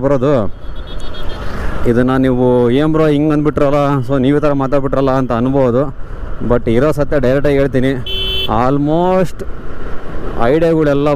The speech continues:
ಬರೋದು ಒಂದೇ ಜಾಗದಲ್ಲಿ ಭಾಳ ಇಲ್ಲಪ್ಪ ಬರೋದು ಅಂದರೆ ಬಾತ್ರೂಮಲ್ಲಿ.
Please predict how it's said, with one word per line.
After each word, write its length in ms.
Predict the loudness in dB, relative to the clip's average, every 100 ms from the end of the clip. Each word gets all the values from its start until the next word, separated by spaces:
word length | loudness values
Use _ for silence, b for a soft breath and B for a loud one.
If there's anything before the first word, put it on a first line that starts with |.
| 0
ಬರೋದು 400 | 0 0 2 0 0 -4 -4 -6 -6 -4 -4 -2 0 2
ಒಂದೇ 320 | 2 4 2 2
ಜಾಗದಲ್ಲಿ 320 | 2 0 0 0
ಭಾಳ 140 | 0 2 2
ಇಲ್ಲಪ್ಪ 240 | 0 0 0
ಬರೋದು 220 | 0 0
ಅಂದರೆ 200 | 0 0 0 -2 -4 -6 -6 -4 -2 0 0 2
ಬಾತ್ರೂಮಲ್ಲಿ. 600 | 2 0 -2 -2 -4